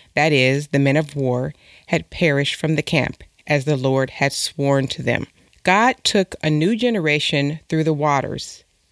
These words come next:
in the Old Testament, in this book of Deuteronomy. That generation of unbelief that had existed for thirty-eight years, notice the similarity with the invalid man, had to die off before they crossed into these waters.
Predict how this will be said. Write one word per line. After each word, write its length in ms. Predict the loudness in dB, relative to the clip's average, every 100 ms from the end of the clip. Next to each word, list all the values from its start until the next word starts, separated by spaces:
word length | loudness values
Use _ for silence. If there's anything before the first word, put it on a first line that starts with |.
| -2
in 160 | 0
the 100 | 2
Old 180 | 2 0
Testament, 480 | 0 -2 0 -2 0
in 120 | 2
this 160 | 0 0
book 200 | -4 -2
of 120 | 0
Deuteronomy. 680 | 0 2 2 2 0 -4 -10 -18 -20 -20 -20 -4
That 240 | 0 0
generation 680 | 0 0 2 2 0 0 0
of 120 | 0 0
unbelief 760 | 0 2 2 2 0 -4 -8 -2
that 140 | 0
had 120 | 2
existed 600 | 2 0 0 0 0 -2
for 180 | -2 -6
thirty-eight 580 | -2 0 2 2 2 0
years, 600 | 0 -2 -2 -4 -8 -14 _ _ -6
notice 340 | -2 0 0
the 80 | -2
similarity 640 | -2 0 2 2 2 0 -2
with 200 | -4 -2
the 100 | 0
invalid 300 | 0 -2 -2
man, 340 | -2 -4 -6 -10 -20 -20 -16 -2
had 220 | -2 0
to 100 | -2
die 380 | 0 2 2 2
off 400 | 2 2 0 -6 -4
before 360 | -2 0 0
they 140 | 2 -2
crossed 640 | -2 0 0 -2 -10 -8
into 280 | -2 -2 0
these 260 | -2 0 0
waters. 580 | 4 4 2 -4 -14